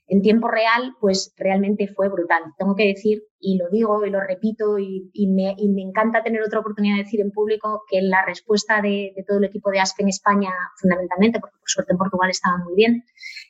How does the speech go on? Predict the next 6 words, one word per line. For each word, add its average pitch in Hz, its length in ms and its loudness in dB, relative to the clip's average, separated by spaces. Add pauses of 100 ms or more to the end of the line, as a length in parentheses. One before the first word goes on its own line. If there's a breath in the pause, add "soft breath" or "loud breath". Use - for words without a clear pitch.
(100)
eh, 175 400 2
de 185 60 0
Aspen 190 280 0
España 190 480 -2
fue 185 220 2 (760)
espectacular 190 1120 2